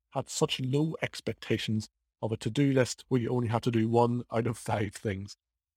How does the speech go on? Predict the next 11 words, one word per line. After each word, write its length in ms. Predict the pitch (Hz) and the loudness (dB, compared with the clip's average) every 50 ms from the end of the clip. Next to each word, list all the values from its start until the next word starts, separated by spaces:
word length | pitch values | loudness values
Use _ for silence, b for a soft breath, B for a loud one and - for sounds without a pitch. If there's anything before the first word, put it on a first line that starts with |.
| _ _ _ | _ _ _
Five 240 | - 165 180 180 - | 2 4 4 4 6
things 300 | - 170 160 156 151 139 | 6 6 6 6 4 2
I 100 | - 127 | 2 2
would 140 | 127 120 127 | 2 4 6
love 180 | 135 143 139 | 6 4 6
for 80 | - 147 | 4 2
you 60 | 139 | 2
to 80 | 123 123 | 2 4
do 260 | 120 131 131 123 120 120 - | 6 8 8 8 6 4 0
are 340 | - 139 131 127 127 123 123 | 0 2 4 6 4 4 4
rate 400 | - 120 117 117 135 160 165 - | 0 -2 0 2 2 2 0 -2